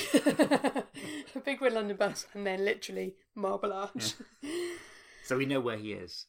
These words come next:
Speaker 1: Yeah.
Speaker 2: And I love the fact that the first thing he sees as he's kind of wandering around is, um, a couple of tourists taking photos.
Speaker 1: Yeah.
Speaker 2: Which is kind of exactly what he was doing as he,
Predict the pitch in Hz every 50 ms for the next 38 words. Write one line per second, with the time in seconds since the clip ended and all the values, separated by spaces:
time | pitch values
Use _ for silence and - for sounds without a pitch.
0 | _ _ - 185 180 175 131 135 147 170 160 139 127 - 139 117 113 104 120 -
1 | - 131 123 120 - - 120 107 113 120 110 - - 208 196 147 117 107 107 104
2 | - - - _ _ - _ _ _ _ _ - 120 110 113 113 107 - - 110
3 | 104 101 101 113 117 107 101 104 101 110 120 120 113 104 101 101 101 - 104 107
4 | 101 95 - - - 113 104 101 98 101 - 107 - 113 110 110 - - 135 113
5 | 104 104 - - 113 107 113 107 127 131 131 - - 98 101 - _ _ _ _
6 | 233 226 226 226 226 226 226 226 233 226 226 220 220 - 208 202 165 151 147 135
7 | 120 147 151 139 - 147 139 127 120 127 139 139 120 117 107 - 123 113 104 101
8 | 104 98 98 107 107 101 101 98